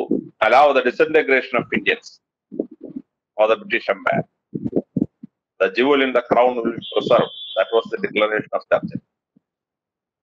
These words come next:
But luckily for India, he lost the election. And Clement Attlee came to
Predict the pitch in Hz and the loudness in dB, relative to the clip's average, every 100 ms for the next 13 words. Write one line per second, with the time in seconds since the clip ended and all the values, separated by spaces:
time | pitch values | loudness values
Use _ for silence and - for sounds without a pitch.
0 | _ _ _ _ _ _ _ _ - 101 | _ _ _ _ _ _ _ _ -4 -2
1 | - 127 123 117 110 117 131 165 - _ | -2 -2 2 2 2 2 2 2 -8 _
2 | _ _ - - - 98 98 107 - 113 | _ _ -18 -14 -6 -2 2 2 2 0
3 | 95 - - - - - - - - _ | 0 -2 -4 -6 -10 -18 -18 -20 -20 _
4 | _ _ _ 104 107 131 143 151 135 139 | _ _ _ -4 0 0 2 4 2 2
5 | 151 - 131 127 117 | -2 0 0 0 -2